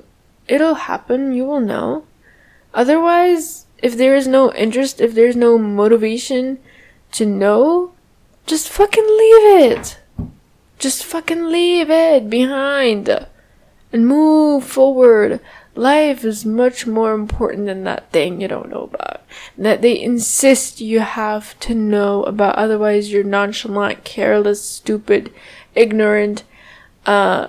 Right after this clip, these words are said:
weak, uh, useless person. Here's the thing with narcissists. If shit doesn't go their way, you're fucked up. If shit does not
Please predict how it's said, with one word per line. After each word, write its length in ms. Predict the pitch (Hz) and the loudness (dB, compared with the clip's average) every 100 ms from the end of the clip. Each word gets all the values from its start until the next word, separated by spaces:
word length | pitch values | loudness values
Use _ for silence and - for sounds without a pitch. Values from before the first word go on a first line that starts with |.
| - | -8
weak, 760 | 214 214 247 240 - - - - _ _ _ _ _ | -8 -2 -2 -2 -4 -12 -14 -18 _ _ _ _ _
uh, 380 | - 190 175 170 | -4 0 0 0
useless 560 | 220 233 233 - 214 - | 0 0 0 0 -2 0
person. 640 | - - 214 - - - - _ _ _ _ _ _ _ _ _ _ _ _ _ _ _ _ _ _ _ _ _ _ - _ _ _ _ | 0 0 0 -4 -10 -14 -18 _ _ _ _ _ _ _ _ _ _ _ _ _ _ _ _ _ _ _ _ _ _ -20 _ _ _ _
Here's 360 | 247 - 415 | -2 2 4
the 100 | - | 4
thing 320 | 370 320 277 233 | 4 2 2 2
with 160 | 220 | 0
narcissists. 960 | 202 196 208 226 - - - - - - _ - _ - - - - | -2 -2 -4 -8 -12 -12 -12 -18 -20 -20 _ -20 _ -20 -20 -10 -4
If 100 | 247 | -2
shit 540 | - - 370 381 233 | 0 2 2 0 2
doesn't 320 | 254 240 247 | 4 4 4
go 200 | 220 208 | 4 4
their 220 | 214 240 240 | 6 6 6
way, 580 | 240 240 247 254 - - _ _ _ | 4 2 0 -4 -10 -20 _ _ _
you're 220 | - 233 240 | -2 2 2
fucked 380 | - - - | 0 -8 -6
up. 300 | - - - - - _ _ _ _ - - - | -10 -10 -12 -20 -20 _ _ _ _ -20 -20 -4
If 160 | 233 | -2
shit 480 | - - - 302 - | -2 -4 0 -2 0
does 180 | 233 220 | -2 0
not 440 | 214 202 208 - | 0 -2 -4 -6